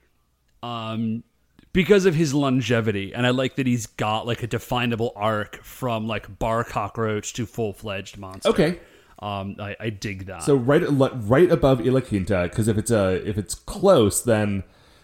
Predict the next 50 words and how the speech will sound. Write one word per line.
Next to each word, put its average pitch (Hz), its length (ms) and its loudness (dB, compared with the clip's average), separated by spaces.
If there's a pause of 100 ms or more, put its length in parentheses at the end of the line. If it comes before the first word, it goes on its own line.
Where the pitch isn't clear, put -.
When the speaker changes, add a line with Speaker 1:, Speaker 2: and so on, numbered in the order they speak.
(140)
Speaker 2:
we 110 160 2
c-, - 120 -8
we're 127 120 2
probably 208 200 2
not 151 100 2
going 120 220 2
too - 300 -2
far 90 320 -2
higher. 80 420 -6
Right 113 260 2
above 156 300 2
that 165 220 6
Speaker 1:
No, 165 200 8
I 151 60 10
don't - 80 4
Speaker 2:
is - 60 0
Speaker 1:
think 214 120 0
we 180 160 0
are 143 120 0
gonna 117 160 -2
go 107 120 -4
too 113 200 -4
fu-, 110 240 -10
too - 200 -4
much 101 200 -2
Speaker 2:
Uh, 87 40 -6
Speaker 1:
higher. 101 340 -6
I 190 120 -2
don't 294 280 -2
think. 190 160 -2
Okay, 110 280 -6
I 165 80 -2
don't 294 220 -2
think 254 140 -2
he 196 80 -4
can 143 180 -4
go, 123 220 -4
go 127 200 -2
above 110 240 -4
Iron 101 240 -6
Mask 95 320 -10
Choryu. 98 540 -8
Iron 233 220 -4
Mask 214 260 -2
Choryu 127 260 0
is, 113 100 -2
like, 117 100 -8
a 113 80 -2
real 110 500 -2
strong, 104 840 -6